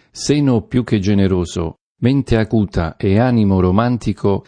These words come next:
a incantare il lettore, che la segue nel groviglio di una storia scabrosa fino alla fine, quasi inseguendo la scia di profumo di arance che sempre l'accompagna, e se ne innamora. Insomma,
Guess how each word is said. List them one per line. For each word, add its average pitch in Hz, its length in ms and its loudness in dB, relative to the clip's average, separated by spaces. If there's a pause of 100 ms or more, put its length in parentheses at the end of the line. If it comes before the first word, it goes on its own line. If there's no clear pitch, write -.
(120)
a 120 160 0
incantare 120 720 0
il 107 120 0
lettore, 92 580 0 (320)
che 110 140 -2
la 107 120 2
segue 120 460 0
nel 101 200 2
groviglio 104 600 0
di 95 100 -2
una 110 200 0
storia 123 440 0
scabrosa 90 800 -4
fino 131 360 -4
alla 101 180 0
fine, 76 420 -8 (380)
quasi 110 600 -2
inseguendo 92 880 -2 (320)
la 104 180 0
scia 101 460 0
di 87 160 -4
profumo 104 480 -2
di 95 120 0
arance 90 720 -2
che 110 160 -2
sempre 107 480 -2
l'accompagna, 85 880 -4 (340)
e 135 80 -2
se 127 220 -4
ne 117 100 2
innamora. 80 600 -2 (840)
Insomma, 87 720 0